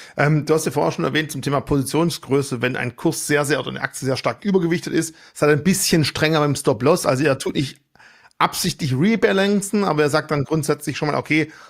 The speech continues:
da steige ich noch ein bisschen früher aus, weil die Position schon extrem groß ist und das Risiko fürs Portfolio dadurch zu groß wird. Und dann steige ich dann viel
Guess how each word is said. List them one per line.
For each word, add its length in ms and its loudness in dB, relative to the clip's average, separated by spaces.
da 100 0
steige 260 0
ich 40 2
noch 80 2
ein 60 -6
bisschen 320 -2
früher 280 0
aus, 200 -2
weil 60 0
die 40 2
Position 380 -2
schon 100 -10
extrem 560 0
groß 300 -2
ist 200 -2
und 120 -4
das 160 -6
Risiko 260 -2
fürs 140 -2
Portfolio 480 0
dadurch 220 0
zu 100 -4
groß 320 2
wird. 160 0
Und 140 -2
dann 80 0
steige 240 2
ich 80 -6
dann 160 -2
viel 320 0